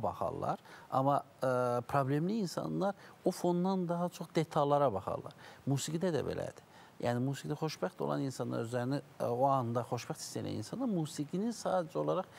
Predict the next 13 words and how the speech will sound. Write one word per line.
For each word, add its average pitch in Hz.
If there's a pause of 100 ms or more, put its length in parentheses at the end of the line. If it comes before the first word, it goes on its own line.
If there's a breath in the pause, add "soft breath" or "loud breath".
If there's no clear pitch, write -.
(280 loud breath)
o -
səs -
tembrindən, 113
axıcılığından 151
zövq 98
alırlar. 95
Amma 131 (420 loud breath)
müəyyən 180
problemləri 123
olan 113
insanlar, 151
çünki 135
problem 143